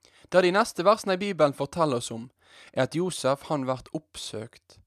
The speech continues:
av en engel. Og denne engelen forklarer for Josef og viser for Josef at dette barnet som nå Maria bærer i sin mage, ikke er et resultat av at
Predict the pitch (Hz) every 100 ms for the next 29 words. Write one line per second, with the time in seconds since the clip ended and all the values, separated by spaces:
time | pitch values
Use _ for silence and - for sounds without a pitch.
0 | _ _ _ - 110 107 - 123 131 -
1 | _ _ _ _ _ _ _ _ _ _
2 | _ _ - - - 135 294 160 185 226
3 | 196 185 220 214 _ _ _ _ - _
4 | _ _ 156 - - 208 226 214 156 120
5 | - 127 139 170 - - - - - _
6 | _ 127 127 143 180 214 - 196 127 135
7 | 160 - - - _ _ _ _ _ _
8 | _ - - - 135 - 190 175 139 202
9 | 214 131 117 117 156 143 - 156 180 190
10 | 160 147 156 175 131 117 139 143 120 117
11 | - 131 123 127 131 117 - _ 160 185
12 | _ - - 185 139 - 131 - - -
13 | 160 120 - 120 113 110